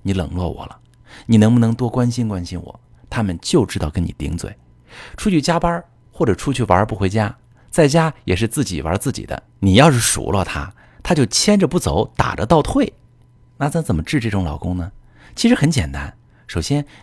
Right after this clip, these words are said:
你平时有事没事多关注他一下，不用太麻烦，动动嘴就行。比如说，“老公，你今天在单位中午吃的啥？”“老公，你今天穿的袜子不太配你这双鞋，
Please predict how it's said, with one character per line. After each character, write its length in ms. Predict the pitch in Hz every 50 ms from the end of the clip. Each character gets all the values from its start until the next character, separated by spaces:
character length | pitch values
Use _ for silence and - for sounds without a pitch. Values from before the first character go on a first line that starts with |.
| -
你 140 | - 76 73
平 160 | - 107 117
时 140 | 120 131 120
有 120 | 90 -
事 100 | - -
没 140 | 104 90 85
事 160 | 95 - 98
多 180 | - - 127 117
关 240 | 120 - 127 127 127
注 140 | 123 117 -
他 120 | - -
一 120 | - -
下， 160 | - - - - - _ - - - - _ -
不 80 | -
用 140 | 147 147 131
太 100 | 113 117
麻 180 | 95 82 - 80
烦， 200 | 85 85 - - _ _ -
动 120 | 160 147
动 160 | 113 107 95
嘴 160 | 90 - 76 -
就 120 | - 95
行。 180 | 87 - - 57 - - _ _ _ - - -
比 80 | -
如 80 | 92 107
说 260 | 107 139 135 135 - - - - - - - -
，“老 120 | - 82 82
公， 140 | 104 104
你 80 | 92 85
今 100 | 82 98
天 220 | 101 104 104 104
在 140 | - - 101
单 160 | 92 101 101
位 100 | 104 95
中 160 | 87 - 107 95
午 80 | 67
吃 180 | 64 - - -
的 80 | 92
啥 300 | 85 - - 71 73 - - - - _ _ - - - - - - - -
？”“老 100 | - 82
公， 140 | 92 104 95
你 40 |
今 120 | 85 90 101
天 100 | 98 -
穿 180 | - - -
的 80 | 104 98
袜 140 | 95 98 85
子 120 | 85 - -
不 120 | - 98
太 140 | 92 - 95
配 160 | - - 98
你 100 | 80 64
这 120 | 65 76
双 160 | 78 82 85 87
鞋， 340 | - - - 52 50 -